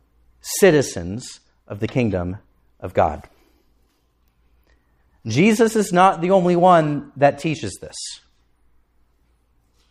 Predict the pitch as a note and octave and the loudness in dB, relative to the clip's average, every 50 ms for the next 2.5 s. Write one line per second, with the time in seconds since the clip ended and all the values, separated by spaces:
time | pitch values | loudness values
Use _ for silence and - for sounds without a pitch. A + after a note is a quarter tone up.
0 | _ _ _ _ _ _ - D#3 D#3 C#3+ - - F3 F3 E3+ F3+ F3+ F3+ F3 - | _ _ _ _ _ _ -2 0 0 2 2 2 2 4 4 4 4 2 2 -2
1 | - - - _ _ - B2+ D3 D3 D3 - - - - - G3 F#3 D#3 C3 A#2 | -6 -12 -20 _ _ 0 2 2 2 2 0 -10 -4 2 4 4 6 6 6 6
2 | A#2 B2+ D#3 F#3 - - - _ _ _ | 6 6 4 2 -2 -8 -20 _ _ _